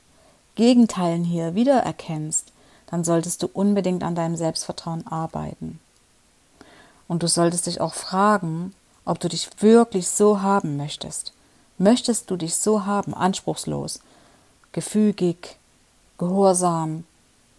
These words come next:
immer die Opferbereitschaft zeigen,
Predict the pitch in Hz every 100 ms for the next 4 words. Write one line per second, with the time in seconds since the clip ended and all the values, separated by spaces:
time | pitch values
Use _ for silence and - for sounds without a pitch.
0 | - 196 190 175 - 185 - 180 170 160
1 | - - _ - 170 170 165 - - 165
2 | 165 - - - 160 156 156 156